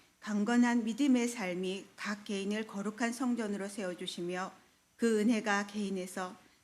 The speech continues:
가정으로, 가정에서 교회로, 교회에서 지역으로 흐르게 하옵소서.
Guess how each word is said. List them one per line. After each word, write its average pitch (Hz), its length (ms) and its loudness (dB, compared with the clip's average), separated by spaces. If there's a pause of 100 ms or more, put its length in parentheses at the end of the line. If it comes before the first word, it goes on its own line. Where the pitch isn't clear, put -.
(100)
가정으로, 180 600 -4 (400)
가정에서 226 680 -2
교회로, 190 500 -4 (140)
교회에서 202 460 -2
지역으로 208 480 -2
흐르게 202 320 -8
하옵소서. 165 680 -10